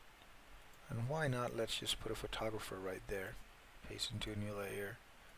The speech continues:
and he's quite tiny. All right, um, I don't remember why I have the pigeon there. I was probably gonna show you more lighting stuff, but, um, that's it.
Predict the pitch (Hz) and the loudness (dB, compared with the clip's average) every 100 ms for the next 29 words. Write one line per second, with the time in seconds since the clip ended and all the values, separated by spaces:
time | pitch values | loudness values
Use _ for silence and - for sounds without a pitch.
0 | - - - - - - - - 110 113 | -16 -16 -16 -16 -16 -16 -12 -2 2 4
1 | 113 117 117 117 117 110 113 - - - | 4 4 2 2 2 2 6 8 8 6
2 | 120 117 117 - - - 185 123 104 - | 4 2 0 -6 -2 2 4 4 2 -4
3 | - - - - - - - - - - | -4 -4 -4 -6 -4 -4 -4 -4 -6 0
4 | - 127 127 123 120 - 135 131 135 135 | 6 8 10 8 8 6 6 6 6 8
5 | 135 123 123 120 - - 120 117 110 110 | 8 10 10 8 6 2 4 6 6 6
6 | 120 - - 127 123 120 120 113 104 - | 4 6 10 10 10 6 4 4 4 6
7 | 117 113 110 110 107 104 98 104 104 101 | 6 6 4 6 6 4 2 2 2 2
8 | - - - - 113 131 - - - - | 2 2 0 0 2 0 -2 -8 -10 -4
9 | - 156 151 156 151 151 151 151 165 165 | 8 12 12 12 12 12 10 8 4 6
10 | 160 151 - 220 247 | 6 8 8 8 8